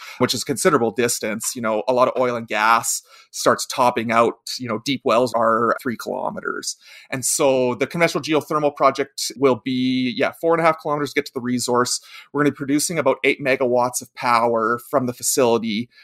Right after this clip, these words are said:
but the parasitic loads will eat up about three megawatts. We'll be net exporting five megawatts. And that's of baseload, renewable, clean power. We are,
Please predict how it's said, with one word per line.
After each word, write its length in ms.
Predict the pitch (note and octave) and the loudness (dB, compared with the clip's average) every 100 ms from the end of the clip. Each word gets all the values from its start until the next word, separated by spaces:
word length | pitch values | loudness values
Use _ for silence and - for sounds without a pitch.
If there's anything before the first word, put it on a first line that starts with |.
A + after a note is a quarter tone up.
| - | -4
but 80 | C#3+ | -4
the 80 | B2+ | 2
parasitic 480 | C#3 B2 B2+ B2 | 2 2 0 -2
loads 240 | A#2+ B2 A#2 | 2 2 2
will 100 | A#2 | -4
eat 140 | B2+ | 2
up 140 | A#2+ A2 | 2 2
about 240 | - A2 - | 2 -2 0
three 160 | - A#2+ | -2 0
megawatts. 600 | G#2+ A2 A2 G#2 G2 - | 0 0 2 2 2 -2
We'll 80 | A#2+ | -8
be 100 | B2+ | -4
net 220 | B2+ - | -2 0
exporting 480 | B2 - - A#2+ A2 | -2 -4 -4 -4 -4
five 320 | - A2 G#2+ | -2 0 0
megawatts. 800 | A2+ G#2+ G2+ F2+ D2 D2+ - - _ - _ - | 0 -6 -4 -4 -2 -4 -6 -14 _ -20 _ -4
And 380 | C3 B2+ B2+ | -2 -2 -2
that's 300 | C3 C3+ - | 2 2 0
of 340 | - C#3 A#2+ - | 0 0 0 0
baseload, 440 | C3 C#3+ - D3 C3 B2 A#2 | 0 0 -2 0 2 2 0
renewable, 600 | A#2+ A#2 A#2 A#2+ A2+ A2+ | -2 2 4 4 4 0
clean 560 | - - B2 A2+ A2 G#2+ | -2 -6 -2 0 0 -2
power. 680 | - G#2 F#2+ - - A#2+ - - - - | -2 0 0 -2 -6 -10 -14 -20 -20 -16
We 280 | C3+ D3+ - | -12 -10 0
are, 640 | D3 D3+ D#3+ D#3 D#3 D3 | 2 4 4 2 0 -4